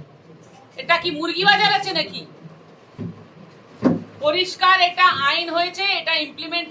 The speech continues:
হবে। আর যাদের ইচ্ছা, যারা চাইছে যে আপনারা সিএ এর মাধ্যমে যে যে এখানে লেখা আছে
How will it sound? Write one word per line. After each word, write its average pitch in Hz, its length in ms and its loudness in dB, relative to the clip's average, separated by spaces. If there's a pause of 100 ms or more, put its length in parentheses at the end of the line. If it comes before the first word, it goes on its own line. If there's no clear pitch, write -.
হবে। 330 240 -2 (560)
আর 311 260 2 (120)
যাদের 285 420 -2
ইচ্ছা, 381 400 -2 (400)
যারা 285 280 -2 (120)
চাইছে 302 360 -6 (160)
যে 320 100 -8
আপনারা 320 640 -2 (460)
সিএ 330 260 -6
এর 339 80 -8
মাধ্যমে 320 560 -4 (880)
যে 294 100 -6 (100)
যে 359 60 -2 (120)
এখানে 320 220 -4 (140)
লেখা 277 280 0
আছে 359 180 -8